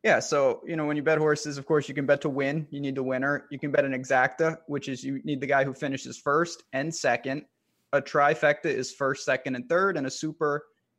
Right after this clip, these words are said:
is first, second, third, and fourth. But when you talk about boxing, uh, that means that you're gonna get every combination. So if you take horses one, two, three, and four,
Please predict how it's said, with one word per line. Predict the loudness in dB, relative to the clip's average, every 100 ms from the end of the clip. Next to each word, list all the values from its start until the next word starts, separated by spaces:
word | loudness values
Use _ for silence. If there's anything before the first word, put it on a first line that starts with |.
| _
is | -12 -10
first, | -2 0 0 0
second, | 0 2 -2 -6 0
third, | 2 2
and | -2 -6
fourth. | -6 -6 -6 -4
But | -2
when | -2
you | -2
talk | 0 0 2
about | 2 2 2 2
boxing, | 4 2 -2 -10 -8 -10 -14 _ _ _ _ 2
uh, | 4 6 4
that | 4 2 2
means | -2 0 -2 -4 -8 -4
that | -2
you're | -2
gonna | -2
get | 0 0 2
every | 2 2 0 -2
combination. | -2 0 0 0 -2 -2 -4 -6 -12 -14 -16 _ _ _
So | 0 0
if | 0 -4 -4
you | -6
take | 0 0 0
horses | 0 0 0 -4 -4 -6 -10 _ _ _ -8
one, | 0 2 2
two, | -2 -2 -2
three, | -2 -4 0 0
and | -2
four, | -2 2 4 4 2 -2